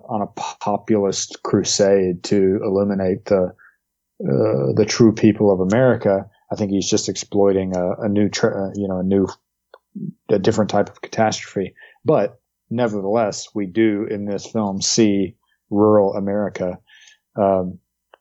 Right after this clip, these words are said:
we see it, however, through, mostly through the lens of these highly scientific, you know, technologically,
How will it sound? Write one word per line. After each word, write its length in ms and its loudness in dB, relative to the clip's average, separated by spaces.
we 220 4
see 300 6
it, 180 4
however, 760 0
through, 680 -4
mostly 340 -2
through 140 -4
the 100 -4
lens 480 -2
of 400 0
these 460 -4
highly 380 2
scientific, 720 -4
you 180 -4
know, 200 -6
technologically, 1080 -2